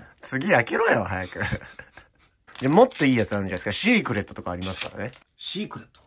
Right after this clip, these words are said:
Speaker 1: シークレットとか。
Speaker 2: 隠されてると。
Speaker 1: 隠されてる。
Speaker 2: 格納ジュレ。
Speaker 1: <laughs> いや、違います。そう、いや、こんなちっちゃい中に入ってないでしょ。で、いや、シールしか入ってないですよ。<laughs> 開けましょう。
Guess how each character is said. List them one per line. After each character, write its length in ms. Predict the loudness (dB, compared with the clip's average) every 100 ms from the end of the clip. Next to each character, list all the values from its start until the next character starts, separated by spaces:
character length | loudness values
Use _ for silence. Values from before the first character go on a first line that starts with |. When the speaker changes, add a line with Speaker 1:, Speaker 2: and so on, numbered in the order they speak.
| -12
Speaker 1:
シ 220 | -6 -4
ー 80 | -4
ク 120 | -6
レ 60 | -14
ッ 40 |
ト 120 | -16 -20
と 120 | -18
か。 200 | -16 -10
Speaker 2:
隠 80 | -8
さ 100 | -6
れ 80 | -8
て 80 | -10
る 100 | -20
と。 100 | -20 -12 -6
Speaker 1:
隠 100 | -6
さ 180 | -4 -4
れ 100 | -4
て 140 | -10
る。 100 | -18 -20 _
Speaker 2:
格 280 | -18 -10 -8
納 140 | -8
ジ 100 | -8
ュ 40 | -10
レ。 100 | -12 _ -6
Speaker 1:
<laughs> 240 | 0 4
い 40 | 6
や、 60 |
違 160 | 6 6 2
い 20 |
ま 60 | 0
す。 140 | -2 -16 _ -20 -20 -20 -20 -20 -20 -20 -20 -20 -18 0
そ 140 | 4
う、 40 |
い 20 | 6
や、 100 | 6
こ 140 | 4
ん 40 |
な 100 | 4
ち 120 | 2 -2
っ 60 |
ち 120 | 2
ゃ 40 | 4
い 60 |
中 160 | 4 2
に 80 | 4
入 180 | 4 4
っ 40 |
て 120 | 4
な 120 | 6 6
い 20 |
で 60 |
し 140 | 4 -4
ょ。 180 | -12 _ _ -20 -6
で、 160 | 0 2
い 40 |
や、 80 | 2
シ 140 | 0 0
ー 80 | 2
ル 60 |
し 60 | 2
か 80 | 0
入 100 | 0
っ 60 | 0
て 80 | -2
な 80 |
い 40 | -2
で 60 |
す 120 | -2 -10
よ。 80 | -16 -20 -20 -18 -6 6
<laughs> 520 | 8 8 6 4 6
開 160 | 6 6 4
け 40 | 4
ま 140 | 2
し 120 | 0
ょ 40 |
う。 60 | -4